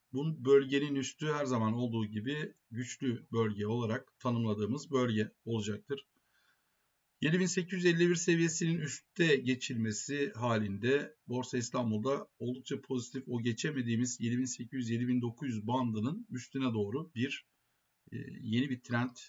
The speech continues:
başlaması mümkün olabilir. Bu seviyemiz yedi bin sekiz yüz elli bir seviyesi olacaktır. Aşağıda dikkat edeceğimiz, tabii ki bu çift yönlü bir oyun arkadaşlar. Her an bir yerden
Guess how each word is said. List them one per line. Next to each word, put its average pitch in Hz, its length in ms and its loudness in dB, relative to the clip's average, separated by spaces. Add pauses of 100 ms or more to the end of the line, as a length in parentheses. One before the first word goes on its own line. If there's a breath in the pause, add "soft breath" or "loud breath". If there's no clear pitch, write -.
başlaması 110 960 -2 (320)
mümkün 120 500 -2
olabilir. 117 760 -2
Bu 131 80 -12
seviyemiz 117 640 0
yedi 120 260 0
bin 104 100 -6
sekiz 113 360 -8
yüz 120 320 -6
elli 117 280 -2
bir 123 40 -4
seviyesi 113 680 -4 (420 soft breath)
olacaktır. 110 720 -2 (640 loud breath)
Aşağıda 165 480 2
dikkat 190 260 0
edeceğimiz, 127 720 0
tabii 135 200 0
ki 139 120 -4
bu 131 100 -4
çift - 260 -6
yönlü 117 500 2
bir 107 120 -4
oyun 98 220 -4
arkadaşlar. 101 720 -8
Her 123 140 0
an 123 320 0 (720)
bir 120 80 -2
yerden 113 420 2